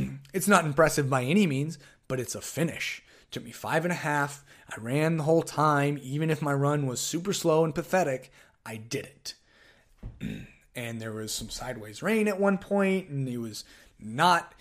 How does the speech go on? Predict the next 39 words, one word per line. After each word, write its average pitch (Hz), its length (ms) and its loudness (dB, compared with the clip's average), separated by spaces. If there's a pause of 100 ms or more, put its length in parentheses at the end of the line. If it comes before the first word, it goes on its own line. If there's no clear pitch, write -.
(120)
it - 80 -20
was 143 80 -8
not 131 320 -2
a - 20 -10
pleasant 120 460 -4
morning 117 340 -2
<laughs> - 1080 -10
for - 120 -4
the, 123 180 -4 (520)
for 139 260 2
the 117 140 -8
first 131 320 -4
half 127 280 -2
of 127 160 -4
it, 123 140 -4
and 127 100 -10
then 123 100 -6
it 123 100 -14 (240)
kinda 131 240 -4
got 120 180 -4
sunny 123 340 -4
and 120 120 -8
hot, 127 320 -6
but 131 80 -8
then 131 80 -4
I 127 60 -4
realized, 123 300 -2
ah, 147 280 -6 (240)
sunny 185 320 -4
and 135 80 -6
hot 160 180 -4
the 131 80 -8
whole 139 140 -4
time, 156 280 -2
I 127 40 -4
would 127 80 -4
have 113 80 -8
been 101 160 -14 (100)
dying. 131 520 -10